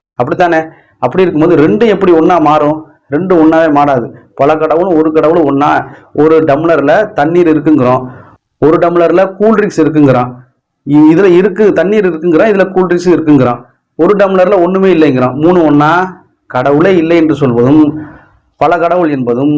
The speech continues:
ஒரே கடவுள் என்பதும் ஒண்ணு கிடையாது. இப்படி ஒருத்தர் நம்புனார்னா எம்மதமும் சம்மதம் அப்படின்னு நம்புனார்னா அவர் பொய் சொல்றார், சும்மா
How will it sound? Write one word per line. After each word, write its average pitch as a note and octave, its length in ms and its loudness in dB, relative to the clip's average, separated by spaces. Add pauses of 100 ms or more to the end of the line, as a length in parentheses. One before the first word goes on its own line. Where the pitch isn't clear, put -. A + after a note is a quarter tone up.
(140)
ஒரே F3 300 0
கடவுள் D#3+ 320 2
என்பதும் F#3+ 260 2
ஒண்ணு G3+ 140 2
கிடையாது. C#3+ 460 0 (280)
இப்படி E3 240 0
ஒருத்தர் D#3 400 0
நம்புனார்னா D3+ 560 0 (160)
எம்மதமும் F3 560 -2
சம்மதம் D3+ 420 0
அப்படின்னு C3+ 320 0
நம்புனார்னா C#3+ 500 -2
அவர் C#3+ 300 -2
பொய் F#3+ 200 -2
சொல்றார், C3 380 0 (120)
சும்மா F3 220 -2